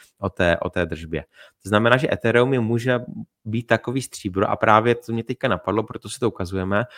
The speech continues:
tak i ten vývoj vlastně podobnej, že vlastně ten Bitcoin se dostal na to all time high vlastně už, eh, někdy v zimě a Ethereum až teď vlastně v létě.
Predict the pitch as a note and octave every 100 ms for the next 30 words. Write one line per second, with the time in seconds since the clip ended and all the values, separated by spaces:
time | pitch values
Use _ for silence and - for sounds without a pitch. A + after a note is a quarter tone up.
0 | - - G#2+ - C3 B2+ A2+ A2 B2 B2
1 | A#2 G#2 G#2 - C3+ G2+ F#2+ F2+ E2+ F#2
2 | D3 - - - G2+ G#2 G2 G#2 - A#2+
3 | A#2+ - - A#2 A2+ A#2 - A#2 - A#2
4 | A2 - A#2 A2+ - A2 G#2+ A2 A2+ A2
5 | A2 G#2+ G#2+ - - A2 - A2 G2+ G2+
6 | G2 G2 G2+ G2+ G#2+ A2 G#2 F#2 G2 G2+
7 | D3 - - - - G#2+ A2+ A2 A2 G#2
8 | - F#2+ F#2 - _ G2 F2 G2 F2+ E2+
9 | -